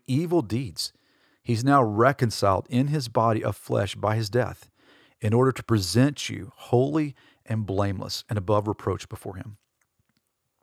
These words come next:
You see, we've all broken the law of God. If nothing else, the Ten Commandments reveal the depravity of our lives and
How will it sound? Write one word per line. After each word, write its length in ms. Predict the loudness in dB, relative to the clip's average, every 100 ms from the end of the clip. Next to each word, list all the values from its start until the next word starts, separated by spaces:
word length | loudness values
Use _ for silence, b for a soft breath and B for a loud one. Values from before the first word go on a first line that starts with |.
| _
You 80 | 0
see, 160 | 2
we've 180 | 4 6
all 140 | 6
broken 320 | 6 4 4 0
the 80 |
law 160 | -2 -2
of 80 | -2
God. 260 | -2 -2 -8 _ _ _ B B B B
If 120 | 4
nothing 280 | 6 6 6
else, 240 | 4 4 2
the 80 |
Ten 200 | -2 -2
Commandments 440 | 0 0 0 -2 -8
reveal 480 | -6 -2 0 -2 b b b b -2
the 80 |
depravity 640 | -2 -2 2 4 6 4 0
of 100 | 0
our 80 | 0
lives 420 | 0 0 -2 -2
and 220 | -4 -2